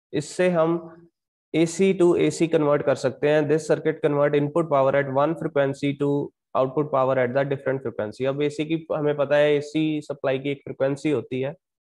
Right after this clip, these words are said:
उस frequency को हम change कर सकते हैं with the help of power electronic devices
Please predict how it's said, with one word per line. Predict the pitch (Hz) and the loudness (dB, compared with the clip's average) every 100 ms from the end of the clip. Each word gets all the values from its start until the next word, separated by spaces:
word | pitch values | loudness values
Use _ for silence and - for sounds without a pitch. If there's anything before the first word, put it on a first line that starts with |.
| _ | _
उस | - 165 | -6 -2
frequency | 160 147 143 147 | -2 0 0 0
को | 147 | -2
हम | 151 147 | 0 -2
change | 143 156 160 160 | -2 -2 0 0
कर | 143 | -4
सकते | - 123 - 135 | -4 -8 -8 -6
हैं | 139 151 156 - _ 135 | -4 -4 -8 -14 _ -6
with | 131 | -2
the | 135 | 0
help | 131 120 | 0 0
of | 143 143 | -2 0
power | 131 127 | -2 0
electronic | 131 123 127 123 120 123 | 0 -2 -2 -4 -2 -2
devices | 120 123 123 151 | -2 -2 -2 -4